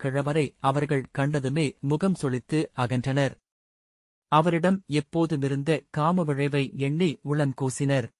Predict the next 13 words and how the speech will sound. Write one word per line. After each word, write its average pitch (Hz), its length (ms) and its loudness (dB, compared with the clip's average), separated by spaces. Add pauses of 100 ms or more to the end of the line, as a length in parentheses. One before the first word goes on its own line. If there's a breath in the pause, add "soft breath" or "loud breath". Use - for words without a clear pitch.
(800)
அது 185 380 2
அவர்களை 143 440 -2 (140)
புழுக்களென்றாக்கியது. 147 1080 -2 (880)
அவர்களுக்குள் 190 760 2
வாழ்ந்த 147 400 0
தெய்வங்கள் 135 680 0
அவரை 147 400 0
நோக்கியதுமே 147 720 0
சினம் 139 400 -2
கொண்டு 143 420 0 (140)
பன்னிரு 202 460 2
தடக்கைகளிலும் 139 760 -2 (160)
படைக்கலங்களுடன் 139 840 -2